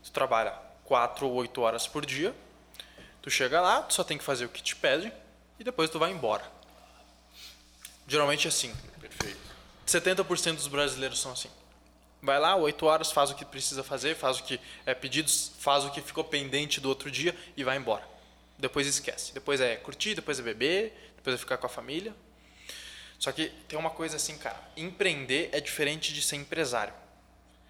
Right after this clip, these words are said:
Speaker 1: Empresário é aquele cara que é dono de alguma coisa, que outras pessoas dependem dele. Empreender, tu pode ser empreendedor individual.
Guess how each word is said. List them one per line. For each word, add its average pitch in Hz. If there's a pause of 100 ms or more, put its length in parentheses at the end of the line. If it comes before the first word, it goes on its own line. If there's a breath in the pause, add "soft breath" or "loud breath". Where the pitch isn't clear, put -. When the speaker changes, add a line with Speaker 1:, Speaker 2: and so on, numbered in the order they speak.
(100)
Speaker 1:
Empresário 139
é -
aquele 151
cara 123
que -
é 139
dono 131
de 135
alguma 135
coisa, 117
que -
outras 151
pessoas 143
dependem 131
dele. - (1080 loud breath)
Empreender, 165
tu -
pode 170
ser 175
empreendedor 185
individual. 180